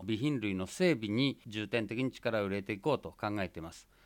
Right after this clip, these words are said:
もう一つは消火器を全員新しくいたしまして、それぞれのところに備え付けをいたしました。もう一つ、今回黄色い旗を作りまして、全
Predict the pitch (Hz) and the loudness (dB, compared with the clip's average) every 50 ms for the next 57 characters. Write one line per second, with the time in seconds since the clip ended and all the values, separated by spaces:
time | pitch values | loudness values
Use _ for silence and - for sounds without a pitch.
0 | - _ - 139 151 165 170 165 - 196 185 - - 127 127 127 135 139 131 117 | -20 _ 0 4 4 4 4 4 2 0 0 0 -2 0 4 6 6 6 6 2
1 | - - 180 190 202 208 196 240 220 214 - - 123 113 113 113 120 123 123 117 | 4 8 10 10 10 10 8 4 2 2 2 -2 0 2 2 4 4 4 4 2
2 | - 117 135 180 180 180 180 180 175 165 - 135 131 135 143 - _ _ _ - | 2 2 4 4 6 6 6 4 2 2 -2 -4 -8 -10 -12 -16 _ _ _ -2
3 | 120 - - 135 135 135 - - - - 139 127 113 87 95 95 90 - 110 107 | -2 4 6 6 6 6 2 0 -4 -2 0 0 0 0 -2 -6 -2 0 0 -2
4 | - - 110 113 110 104 - - - _ - 120 117 117 104 95 - - - 120 | 0 0 -2 -2 -2 -2 -6 -14 -20 _ 2 4 4 4 4 0 -4 -4 -2 0
5 | 113 110 110 139 139 147 135 117 98 - 98 101 107 110 104 92 - - - 107 | 0 2 0 0 0 0 0 0 -2 -2 -4 -2 -2 -2 -4 -4 -6 -6 -4 -2
6 | 104 110 110 107 98 - - - 117 117 110 110 107 98 95 - 107 - - 98 | 0 0 0 -2 -4 -8 -8 -4 0 0 2 2 0 -2 -2 -4 -6 -6 -4 -6
7 | 95 92 - - - - - _ _ _ _ _ _ - - - - _ 147 156 | -6 -6 -8 -12 -16 -18 -18 _ _ _ _ _ _ -20 -20 -20 -8 _ 4 4
8 | 175 180 175 - 208 196 - 160 139 123 - - 151 147 139 123 - 123 117 113 | 4 4 4 0 -2 -2 0 -2 -2 -2 0 0 0 0 0 0 0 0 0 0
9 | 110 104 - _ - - 190 202 220 214 214 214 208 202 196 175 - 127 - - | 0 -4 -8 _ 0 4 4 4 6 8 8 8 8 8 6 4 2 0 2 2
10 | 180 180 147 120 104 - - - - - - - 117 113 113 117 120 113 - - | 4 4 4 4 2 0 -4 -12 -20 -10 -6 -4 -4 -2 -2 -2 -2 -4 -6 -8
11 | - - 101 95 - - - - - _ _ 113 113 143 170 180 175 156 120 98 | -4 -2 -2 -2 -4 -8 -20 -20 -20 _ _ -6 2 4 6 6 6 4 2 0